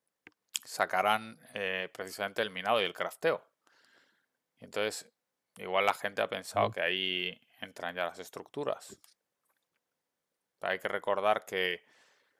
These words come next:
Speaker 1: esos son tres fases antes de la V cero. Pero luego, si miramos el manual de Sage, está la V cero, la V uno, la V dos, la tal. Entonces, creo,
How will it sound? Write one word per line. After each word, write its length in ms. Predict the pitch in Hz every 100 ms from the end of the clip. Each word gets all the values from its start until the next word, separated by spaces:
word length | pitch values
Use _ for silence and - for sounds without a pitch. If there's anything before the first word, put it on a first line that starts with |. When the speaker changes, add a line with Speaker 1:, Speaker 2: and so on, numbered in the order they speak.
| _ _ _ _ -
Speaker 1:
esos 280 | 113 117
son 200 | - 135
tres 280 | 120 123 -
fases 380 | - 113 123 -
antes 200 | 113 117
de 80 | 110
la 80 | 95
V 160 | 104 90
cero. 340 | - 98 82 - - _ _ _ _ _ _ _ _
Pero 220 | 98 87
luego, 500 | 87 95 104 117 - _ _ _ -
si 160 | - 92
miramos 420 | 90 92 101 -
el 140 | 95
manual 300 | 98 101 101
de 60 | 98
Sage, 520 | - 120 135 - - _ _ _ _ _ _ _
está 280 | - - 98
la 160 | 85 82
V 180 | 85 87
cero, 360 | - 110 110
la 120 | 95 85
V 180 | 85 87
uno, 260 | 101 101
la 80 | 95
V 120 | 87 90
dos, 340 | 107 110 101
la 260 | 92 87 90
tal. 240 | 104 107 -
Entonces, 420 | 101 95 101 - _ _ _ _ _ _ _ _ _ - - _ _
creo, 320 | 117 117 110